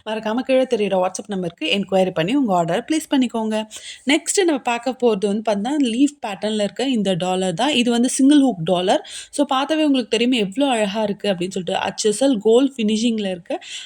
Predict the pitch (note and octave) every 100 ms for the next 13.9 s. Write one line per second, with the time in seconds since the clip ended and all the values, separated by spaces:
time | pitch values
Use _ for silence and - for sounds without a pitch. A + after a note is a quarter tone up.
0 | - - A#3 G3 F3+ E3+ A#3+ D4 C#4+ C4
1 | A3 G#3 G#3+ G#3 F3+ A3 D4 A#3+ F#3+ F3
2 | F3 F3 G#3 G3+ G3+ G3 F3+ A3+ D#4 C#4
3 | B3+ C4 C4+ A3+ A#3+ G#3 A3+ C4 G3+ G#3
4 | A3+ - C#4+ C#4 B3 G3+ G#3 G#3+ - F#3+
5 | G#3 G#3+ G3+ F#3 F3+ F3 G#3 F#3 D#3+ A3+
6 | D#4 _ _ _ _ _ _ _ _ _
7 | _ _ - - - C4+ C4 C#4 E4 E4
8 | C4+ C#4 A#3 A3+ C#4+ G4+ - - - G3+
9 | C#4 D#4+ D4+ C#4+ C#4+ A3+ A#3+ C4 C#4 A#3+
10 | B3+ C4 C4 B3 A3+ A3 A#3 B3 F#3 G#3
11 | A3+ A3 _ - G3+ G#3 G3+ G3+ A3 G3
12 | F3+ C4 C#4 A3+ A3 G#3+ F3+ F#3 F#3 F3
13 | F#3 D#4 A#3 A3+ B3+ C4+ A3 C4+